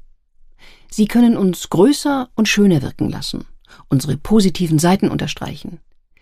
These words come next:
Sie können uns bei Wind und Wetter über Stock und Stein tragen. Sie können uns den Rücken stärken, uns wunderbar wärmen und Halt geben. Sie können solide sein, aus unverwüstlichem Material. Sie können so kostbar sein,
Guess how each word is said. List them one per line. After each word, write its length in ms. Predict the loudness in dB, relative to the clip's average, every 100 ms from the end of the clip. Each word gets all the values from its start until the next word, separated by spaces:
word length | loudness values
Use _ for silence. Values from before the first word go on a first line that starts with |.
| -20 -10
Sie 120 | -2
können 300 | 4 6 6
uns 340 | 6 4 4
bei 140 | -2 0
Wind 180 | 2 2
und 160 | 0
Wetter 380 | -2 0 -2 -2
über 220 | -2 -4
Stock 260 | -2 -4 -4
und 100 | -4
Stein 280 | -4 -4 -6
tragen. 400 | -10 -10 -12 -14 -20 _ _ _ -20 -20 _
Sie 140 | -8
können 260 | 0 2 2
uns 200 | 0 -4
den 160 | -4 -4
Rücken 260 | 0 0
stärken, 680 | 0 -2 -4 -6 -6 -4 -6 -4
uns 180 | -4 0
wunderbar 480 | 6 6 6 2 0
wärmen 380 | 2 4 4 2
und 160 | -2
Halt 240 | -4 -6 -8
geben. 320 | -8 -8 -12 -16 -20 -20 -20 -10
Sie 140 | -6
können 320 | 4 8 8 8
solide 460 | 6 6 6 4
sein, 480 | 0 -2 0 -2 -4 -8
aus 160 | -10 -4
unverwüstlichem 680 | -2 -2 -2 -4 -4 -2 -2
Material. 580 | -2 -2 -2 -4 -6 -14 -20 _ _ _
Sie 160 | -16 -6
können 300 | 0 2 2
so 160 | 0 -2
kostbar 480 | -4 -6 -4 -6
sein, 380 | -2 -2 -2 -4